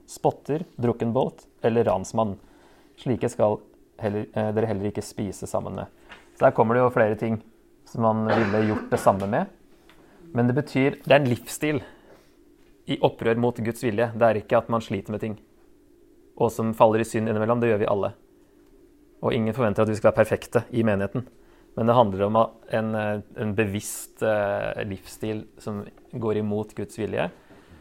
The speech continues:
som man ikke vil omvende seg fra. Ok, men dette med kirkedisiplin <laughs> er jo et ord som vi aldri bruker.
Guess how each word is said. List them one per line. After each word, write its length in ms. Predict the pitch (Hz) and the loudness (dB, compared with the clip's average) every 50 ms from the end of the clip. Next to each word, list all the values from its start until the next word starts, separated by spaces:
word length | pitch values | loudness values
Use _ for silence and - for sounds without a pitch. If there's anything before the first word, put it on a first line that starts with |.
| - - - _ _ - | -20 -20 -20 _ _ -12
som 180 | - - 110 | -6 -4 -2
man 160 | 110 110 110 | 0 -2 -2
ikke 260 | - - - - - 98 | -2 -6 -8 -8 -6 -4
vil 160 | 101 98 98 | -4 -2 -2
omvende 300 | 95 92 92 95 92 90 | -4 -4 -4 -6 -8 -4
seg 160 | - 101 98 | -4 -4 -4
fra. 140 | 95 - - - - _ _ - - _ _ _ - - - - - _ _ _ - _ _ - _ _ - - _ - _ _ _ _ _ - - - - - - - - - - - | -4 -8 -10 -12 -16 _ _ -20 -20 _ _ _ -20 -20 -20 -20 -20 _ _ _ -20 _ _ -20 _ _ -20 -20 _ -20 _ _ _ _ _ -20 -20 -20 -20 -20 -20 -20 -20 -20 -18 0
Ok, 160 | - 170 151 - 143 120 104 - | 2 4 8 10 10 10 8 6
men 220 | - 143 156 180 185 | 6 6 8 10 10
dette 160 | 180 - 170 | 10 8 8
med 100 | 170 175 | 6 4
kirkedisiplin 1080 | - - 214 190 143 - - 120 110 117 - - 135 101 - - 120 123 139 131 135 - - - - - | 6 6 6 8 8 6 4 4 4 4 4 2 0 2 4 6 8 8 8 8 6 4 2 0 -4 -8
<laughs> 260 | - - - - - - | -12 -18 -20 -4 2 4
er 100 | 131 131 | 6 6
jo 80 | 139 | 6
et 80 | 127 - | 4 4
ord 160 | 120 117 120 | 2 2 2
som 160 | - 135 123 | 2 2 2
vi 80 | 120 135 | 4 6
aldri 380 | 127 117 107 95 101 110 113 110 113 - - - - - - - | 6 6 6 6 4 4 4 4 2 -4 -16 -20 -20 -20 -10 -2
bruker. 560 | 104 107 117 117 98 82 - - 151 196 - | 2 4 6 6 4 2 0 0 0 0 0